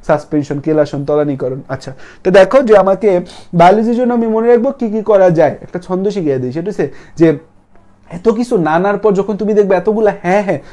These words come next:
তখন তোমার মনে হবে, "বাবা রে বাবা, ভাইরাসটা কত সব কিছু করা যায়।" তাহলে ভাইরাসকে কত সব করা যায়? ভাইরাসকে কি করা যায়?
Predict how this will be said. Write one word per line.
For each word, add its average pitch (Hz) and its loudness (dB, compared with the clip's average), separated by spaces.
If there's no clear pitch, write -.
তখন 165 -4
তোমার 170 -2
মনে 160 -2
হবে, 123 -6
"বাবা 127 -6
রে 123 -6
বাবা, 147 -2
ভাইরাসটা 127 -6
কত 185 -4
সব 165 -4
কিছু 156 -4
করা 156 0
যায়।" 123 -4
তাহলে 151 0
ভাইরাসকে 175 2
কত 220 0
সব 247 -2
করা 143 2
যায়? 120 -4
ভাইরাসকে 160 -4
কি 233 -4
করা 233 -2
যায়? 254 0